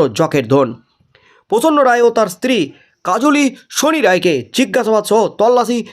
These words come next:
চলাকালীন সেখানে উপস্থিত অফিসের কর্মচারীদেরও জিজ্ঞাসাবাদ করা হয় বলে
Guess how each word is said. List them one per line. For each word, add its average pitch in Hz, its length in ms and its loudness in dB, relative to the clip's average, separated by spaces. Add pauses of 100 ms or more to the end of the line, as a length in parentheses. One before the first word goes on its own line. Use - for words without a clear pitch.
(140)
চলাকালীন 262 480 2 (180)
সেখানে 190 360 0
উপস্থিত 262 400 0 (240)
অফিসের 285 400 0
কর্মচারীদেরও 180 580 0 (440)
জিজ্ঞাসাবাদ 226 480 0
করা 196 220 0
হয় 165 180 0
বলে 240 120 2